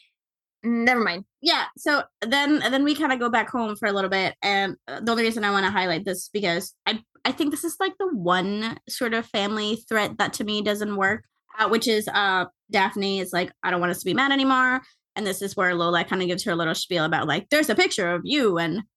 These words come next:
Speaker 2: Dad and Mom on the hallway, and I'm not there.
Speaker 1: Yes.
Speaker 2: And that's how I feel." And I'm like, I, and they had shown us the picture before, but it just felt, like, very story beat in a
Speaker 1: Yes.
Speaker 2: way that I'm
Speaker 1: I
Speaker 2: like,
Speaker 1: t-, totally wrote that scene down, where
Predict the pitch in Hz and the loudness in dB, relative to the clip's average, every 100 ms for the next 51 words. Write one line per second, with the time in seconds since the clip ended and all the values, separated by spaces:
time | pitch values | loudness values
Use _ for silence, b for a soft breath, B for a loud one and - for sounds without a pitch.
0 | - 262 226 170 175 240 262 196 190 190 | -2 0 2 0 0 2 2 2 0 0
1 | 285 247 185 170 165 190 226 269 240 277 | 2 2 0 0 -2 0 0 0 2 0
2 | 208 - B B - 277 - 269 285 294 | 0 -2 B B 0 2 2 0 0 0
3 | 285 285 - 269 330 339 330 302 _ _ | 0 -2 0 0 2 2 0 -4 _ _
4 | _ _ - 302 349 - 311 330 415 605 | _ _ -4 -2 -2 -2 0 0 0 -2
5 | 605 - - 359 381 339 359 302 320 247 | -4 -4 0 2 2 0 -2 -2 -2 -2
6 | 254 226 175 - b b 233 262 262 302 | 0 2 0 -4 b b 0 2 4 2
7 | 302 339 302 294 262 - 285 277 262 262 | 2 2 2 2 0 -2 0 2 2 0
8 | - - 214 220 202 - 190 226 - - | -6 -6 -2 2 2 0 -2 -2 -4 4
9 | 269 285 208 196 202 202 202 214 202 196 | 4 6 4 2 2 2 2 2 4 2
10 | 196 - _ _ _ - 277 - - 330 | 0 -4 _ _ _ -10 -8 -8 0 4
11 | 330 330 302 285 285 262 - 285 277 254 | 6 6 4 4 2 -2 0 0 0 0
12 | 285 359 330 269 262 262 262 254 | 0 2 2 4 4 4 4 0